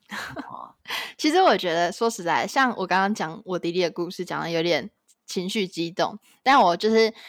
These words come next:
Speaker 1: 在思考说，为什么他会有这样子这么贴心的一个举动？除了我们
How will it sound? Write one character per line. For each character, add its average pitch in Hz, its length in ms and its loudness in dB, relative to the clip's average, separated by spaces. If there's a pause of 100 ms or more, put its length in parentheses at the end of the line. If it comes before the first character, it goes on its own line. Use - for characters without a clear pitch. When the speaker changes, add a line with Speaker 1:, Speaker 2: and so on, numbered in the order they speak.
(140)
Speaker 1:
在 262 160 2
思 233 240 -2
考 220 200 -2
说， 185 180 -2
为 226 100 4
什 233 80 -6
么 - 80 -10
他 180 160 -2
会 208 120 0
有 139 80 -2
这 - 160 -6
样 190 140 -2
子 143 140 -14
这 - 160 -6
么 165 120 -4
贴 160 240 -6
心 180 160 -6
的 151 60 -6
一 165 40 -10
个 - 160 -6
举 - 240 -10
动？ 160 180 -2
除 - 140 -4
了 202 440 4 (340)
我 190 80 -6
们 180 400 -6